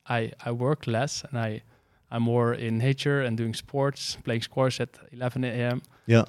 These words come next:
Speaker 1: It's so, so much fun. And by, you know, doing less and really focusing on what really matters, really looking at, trying to cut out all the, the meetings that are unnecessary or things that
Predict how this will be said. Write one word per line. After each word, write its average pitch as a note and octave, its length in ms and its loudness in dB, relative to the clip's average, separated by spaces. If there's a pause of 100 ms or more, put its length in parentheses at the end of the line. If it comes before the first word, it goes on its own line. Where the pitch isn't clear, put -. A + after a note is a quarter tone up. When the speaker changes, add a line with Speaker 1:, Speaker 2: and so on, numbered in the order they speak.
Speaker 1:
It's - 120 -16
so, D3+ 280 4
so C#3 160 0
much B2+ 160 0
fun. D3+ 320 0 (460)
And A#2+ 220 2 (580)
by, B2 400 0 (120)
you C3 80 -8
know, D#3 120 2
doing C#3+ 300 4
less B2+ 360 2
and C3 160 0
really B2 200 0
focusing C3 640 0
on A#2 220 -4
what A#2 180 -6
really B2 200 -4
matters, A#2 540 -2 (400)
really A#2+ 160 -4
looking B2 280 -4
at, G#2 200 -10 (220)
trying B2+ 220 -2
to C3 100 -6
cut C#3 240 0
out B2 260 2
all A#2+ 140 -2
the, A#2 300 -4 (320)
the A#2+ 60 -20
meetings C3 380 0
that A#2+ 140 -2
are A#2+ 160 0
unnecessary A#2 720 -4
or A2+ 160 -6
things A#2+ 360 -6
that A2+ 200 -6